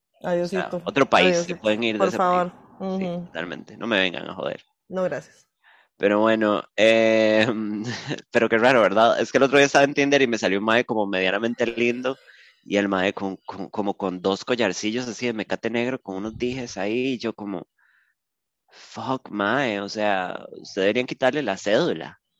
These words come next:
Speaker 1: Básicamente.
Speaker 2: O sea, usted no, usted no puede, le quitan los permisos de circulación, me hace el favor y se queda en la casa.
Speaker 1: Mae, que me le quiten, o sea, le desconectan el router, por favor.
Speaker 2: Es con- <laughs>
Speaker 1: Porque en internet
Speaker 2: Me le
Speaker 1: tampoco.
Speaker 2: dan-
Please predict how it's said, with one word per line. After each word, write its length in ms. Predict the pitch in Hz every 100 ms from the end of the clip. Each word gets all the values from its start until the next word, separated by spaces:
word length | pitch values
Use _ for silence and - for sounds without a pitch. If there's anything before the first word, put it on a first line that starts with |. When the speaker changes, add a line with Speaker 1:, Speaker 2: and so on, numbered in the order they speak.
| _ _ _ _
Speaker 1:
Básicamente. 840 | 202 185 170 175 170 165 175 196 180 -
Speaker 2:
O 40 | -
sea, 120 | 113
usted 180 | 104 107
no, 100 | 110
usted 200 | 113 113
no 140 | 110
puede, 380 | 135 123 127 120
le 120 | 95 113
quitan 260 | - 139
los 120 | 151
permisos 360 | - 117 110 143
de 80 | 147
circulación, 640 | 127 104 98 80 - 135
me 60 | 120
hace 100 | 107
el 60 | 120
favor 160 | 117
y 40 | 131
se 100 | 113
queda 140 | 113
en 40 |
la 100 | 104
casa. 400 | - 123 - -
Speaker 1:
Mae, 680 | 190 202 196 185 180 175 175
que 120 | 175
me 140 | 160 156
le 100 | 156
quiten, 320 | 175 208 190
o 60 |
sea, 160 | 190 196
le 120 | 175
desconectan 500 | 170 - 170 180 247
el 120 | 208
router, 320 | 202 226 254 226
por 140 | 185
favor. 540 | 175 160 202 240 262 - _ _ - -
Speaker 2:
Es 140 | 98
con- 120 | - 110
<laughs> 640 | 117 - 175 - - -
Speaker 1:
Porque 300 | 208 220 185
en 160 | 180
internet 340 | 185 185 180 196
Speaker 2:
Me 60 |
le 100 | 131
Speaker 1:
tampoco. 260 | 123 127 139
Speaker 2:
dan- 320 | - - 226